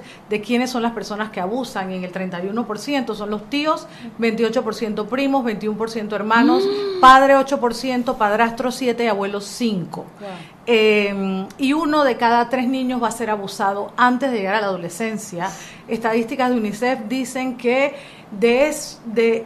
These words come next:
Speaker 1: de ese, eh, de esta población, el cincuenta por ciento va a ser abusado por otra persona en algún momento antes de los dieciocho años. Eh, y el daño psíquico que se hace en un niño, eh, es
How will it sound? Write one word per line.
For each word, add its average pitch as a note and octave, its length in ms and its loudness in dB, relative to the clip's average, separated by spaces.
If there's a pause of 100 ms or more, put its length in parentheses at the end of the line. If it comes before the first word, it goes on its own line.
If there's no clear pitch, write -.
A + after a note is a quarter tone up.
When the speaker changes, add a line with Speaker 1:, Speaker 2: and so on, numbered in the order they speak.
(100)
Speaker 1:
de A#3 340 4
ese, C#4+ 680 0
eh, F#3+ 140 -6 (200)
de A#3 180 0
esta C#4+ 240 -2
población, B3+ 760 0 (480)
el A#3+ 140 -2
cincuenta D4 560 0
por C4 140 -2
ciento C4 440 -2
va A3 100 0
a - 20 -2
ser B3 220 -4
abusado A#3 680 0
por G3 160 -8
otra A#3+ 200 -6
persona A#3 680 -4 (220)
en A3 180 -8
algún G#3 240 -4
momento A3+ 420 -2
antes G#3+ 300 -4
de G#3 100 -2
los F#3+ 140 -6
dieciocho E3+ 560 -8
años. - 380 -14 (520)
Eh, G#3 460 4
y B3 160 0
el A#3+ 160 0
daño D4 320 4
psíquico D4 480 -4
que G3 140 -4
se A3 80 -6
hace G#3 180 -2
en B3+ 80 -2
un C4 160 0
niño, A#3 520 -2 (420)
eh, G3+ 320 -6
es B3+ 380 -2